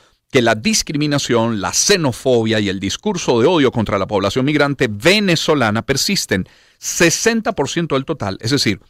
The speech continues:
tres coma seis millones, se encuentra en Sudamérica, Colombia, Perú, Ecuador, y hay un importante registro de este tipo de casos. Es motivo suficiente, creo,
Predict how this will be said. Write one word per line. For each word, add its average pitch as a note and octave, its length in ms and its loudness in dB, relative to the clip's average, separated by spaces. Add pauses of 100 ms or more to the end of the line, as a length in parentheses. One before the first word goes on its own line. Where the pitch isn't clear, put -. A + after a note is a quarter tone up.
(220)
tres E3 300 4
coma A#2+ 240 -2
seis D3+ 320 0
millones, C#3 440 0
se B2+ 100 0
encuentra C3+ 420 0
en C3 120 0
Sudamérica, D#3+ 720 2
Colombia, C3+ 520 2
Perú, C3 420 0
Ecuador, B2+ 380 4 (260)
y C#3 60 2
hay C#3 140 6
un D#3 80 4
importante C#3 680 0
registro A#2 720 -2
de A2+ 220 0
este G#2+ 240 -2
tipo G2 300 -6
de - 80 -8
casos. G#2+ 400 -4
Es D#3+ 100 -6
motivo D3 340 -2
suficiente, A2+ 540 -4
creo, A#2 340 0